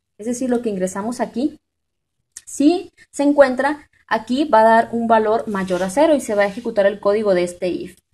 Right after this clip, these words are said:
Entonces, si es así, ¿qué va a pasar? En, en data status se va a almacenar OK y en data result se va a almacenar ese registro,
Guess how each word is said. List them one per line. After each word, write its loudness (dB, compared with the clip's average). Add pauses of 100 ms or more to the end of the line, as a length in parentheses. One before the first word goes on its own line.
(520)
Entonces, -2
si 0
es 4
así, 0 (100)
¿qué -4
va 2
a 0
pasar? -2 (680)
En, 0 (1300)
en -2
data 2 (680)
status 0
se -2
va 2
a 2
almacenar -2
OK -2 (420)
y -6
en 2
data 2
result -2
se -6
va 4
a 4
almacenar -2
ese -4
registro, -8